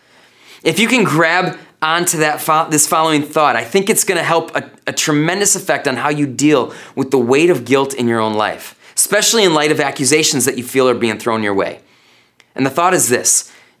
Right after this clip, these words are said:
Jesus accuses for the purpose of extending grace and bringing healing. Satan, and sometimes other people,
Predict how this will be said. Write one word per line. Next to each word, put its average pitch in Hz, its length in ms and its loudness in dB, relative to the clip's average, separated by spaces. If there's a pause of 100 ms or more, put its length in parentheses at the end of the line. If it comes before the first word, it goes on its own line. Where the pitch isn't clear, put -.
(120)
Jesus 226 560 0
accuses 170 560 0
for 156 140 0
the 147 80 2
purpose 151 500 0
of 127 160 -6
extending 139 520 0
grace 123 560 0 (160)
and 123 140 -4
bringing 123 240 2
healing. 107 440 -4 (680)
Satan, - 680 0
and 131 340 -2
sometimes 175 400 2
other 139 160 2
people, 175 580 -2